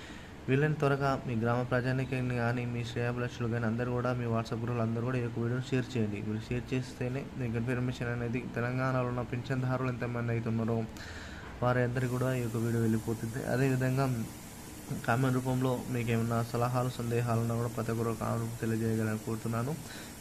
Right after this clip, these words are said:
ఈ మరి మనం లేట్ చేయకుండా వివరాలకు వెళ్ళినట్లయితే, ప్రతి ఒక్కరు కూడా ఇక్కడ స్కిప్ చేయకుండా చివరి వరకు చూడడానికి ప్రయత్నించండి. మీరు ఇలా చివరి వరకు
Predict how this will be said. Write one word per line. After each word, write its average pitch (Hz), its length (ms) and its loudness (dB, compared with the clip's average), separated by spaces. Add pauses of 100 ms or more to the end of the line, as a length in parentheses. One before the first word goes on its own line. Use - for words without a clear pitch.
ఈ 131 80 6
మరి 131 200 4
మనం 127 280 2
లేట్ 139 240 2
చేయకుండా 139 400 2
వివరాలకు 120 520 0
వెళ్ళినట్లయితే, 123 840 -2
ప్రతి 135 140 -2
ఒక్కరు 143 220 0
కూడా 147 180 4
ఇక్కడ 127 280 -2
స్కిప్ - 340 -6
చేయకుండా 120 360 0
చివరి 120 280 0
వరకు 127 340 0
చూడడానికి 131 300 -2
ప్రయత్నించండి. 135 720 -2 (500)
మీరు 120 100 2
ఇలా 117 160 6
చివరి 117 300 2
వరకు 117 260 4